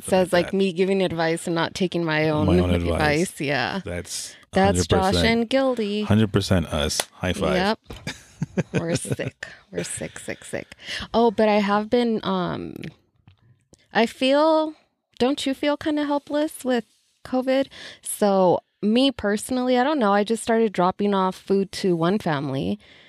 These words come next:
Speaker 2: And then I was like, Well, if I have the accessibility to food, then why not do it for the next person and the next person? And now I'm doing it a few times a week where I'm just dropping off.
Speaker 1: Just, like, on your own, like, out of your own, like,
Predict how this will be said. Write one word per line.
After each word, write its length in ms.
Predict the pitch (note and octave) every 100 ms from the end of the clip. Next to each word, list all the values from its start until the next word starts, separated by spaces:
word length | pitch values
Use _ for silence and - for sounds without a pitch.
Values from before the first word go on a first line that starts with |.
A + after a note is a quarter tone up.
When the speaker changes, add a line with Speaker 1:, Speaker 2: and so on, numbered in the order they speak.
| - _ _
Speaker 2:
And 220 | - G3+ G3
then 100 | G3
I 80 | G3+
was 220 | G3 F3+
like, 380 | F#3+ F3+ F3+ F#3
Well, 240 | G3 G#3+
if 140 | A#3+ G#3+
I 100 | G#3
have 340 | G#3 G#3 G3
the 60 | F#3+
accessibility 840 | F3+ F#3+ F3+ E3 D#3+ F#3 B3+ G3+ D#3+
to 120 | D#3+
food, 640 | - - A3+ F#3+ D#3 G#3+ - _ _ _ _ -
then 460 | F3+ F3+ F3+ F3+ E3+
why 260 | F3 F3+
not 360 | F#3 F3+ D#3 -
do 140 | F#3 F3
it 160 | -
for 160 | - E3
the 100 | F#3
next 280 | A3 - -
person 400 | E3+ E3 E3+ F3
and 180 | E3+ E3+
the 40 |
next 280 | G#3+ G#3+ -
person? 440 | F#3 F3 - F#3
And 120 | F3
now 220 | F3 F3 F3+
I'm 100 | F3
doing 200 | F3 F3
it 240 | D#3 C3+ -
a 100 | F#3+
few 200 | - F3+
times 340 | F3 F3 E3+
a 80 | D#3+
week 260 | G#3 G#3+ -
where 100 | D#3
I'm 100 | D#3
just 260 | E3+ -
dropping 360 | - D#3 - F3
off. 100 | B2
Speaker 1:
Just, 320 | A2+ G2 -
like, 160 | G2+ F#2+
on 160 | G2
your 140 | F#2 F2+
own, 240 | F#2 A2+
like, 240 | A2+ F#2 E2+
out 180 | E2+
of 140 | E2 F2
your 120 | E2+
own, 240 | F2 F2
like, 200 | E2+ D#2+